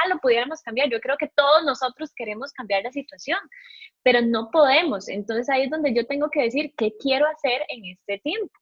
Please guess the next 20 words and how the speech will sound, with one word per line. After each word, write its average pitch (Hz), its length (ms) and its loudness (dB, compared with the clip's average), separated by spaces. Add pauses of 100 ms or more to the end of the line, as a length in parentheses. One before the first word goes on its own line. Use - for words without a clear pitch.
(100)
Entonces, 233 560 -4 (400)
sacar 254 300 2
lo 302 140 4
positivo, 330 540 0
yo 285 120 0
me 277 100 0
acuerdo 294 300 2
que 226 120 0
yo 226 160 0
saqué 294 300 -2
una 320 180 2
lista 330 440 4 (280)
y 226 560 -2
empecé 233 380 2
a 240 40 2
escribir 311 520 -2
y 269 140 0
de 226 100 -2
esa 269 140 -6
lista 294 380 -4